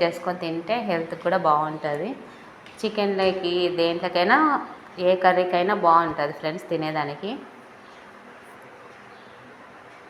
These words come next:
ఇప్పుడు కొంచెం ఆయిల్ వేసుకొని మనకు కొంచెం క్రిస్పీగా కావాలంటే సిమ్లో పెడితే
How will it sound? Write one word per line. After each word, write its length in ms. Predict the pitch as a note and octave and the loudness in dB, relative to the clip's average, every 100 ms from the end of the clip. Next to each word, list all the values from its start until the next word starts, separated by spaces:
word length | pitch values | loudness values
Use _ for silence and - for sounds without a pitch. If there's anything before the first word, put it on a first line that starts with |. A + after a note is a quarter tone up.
| A#3+ - A#3+ A#3+ - - - - - - - - - G3 | -20 -20 -20 -20 -20 -20 -20 -20 -20 -20 -20 -18 -10 -2
ఇప్పుడు 180 | A#3+ A#3 | -2 0
కొంచెం 240 | G3+ G3+ F3+ F3 | -2 0 4 4
ఆయిల్ 180 | F#3+ F3+ | 4 2
వేసుకొని 500 | E3 - - E3+ A#3 E4+ - - - G3+ | 0 -2 -4 -4 -2 -6 -10 -18 -2 0
మనకు 200 | G#3+ G#3+ G#3 | 2 2 0
కొంచెం 260 | G#3 G#3 G#3 G#3 | 2 -2 -4 -4
క్రిస్పీగా 500 | G3+ - A3+ A3+ A3+ G#3+ | -6 -2 0 4 6 8
కావాలంటే 480 | G3 G3 G3 G3 C#4 | 8 6 2 0 -2
సిమ్లో 260 | A3 F#3 F#3 G3 | 0 2 2 0
పెడితే 220 | F#3 | -2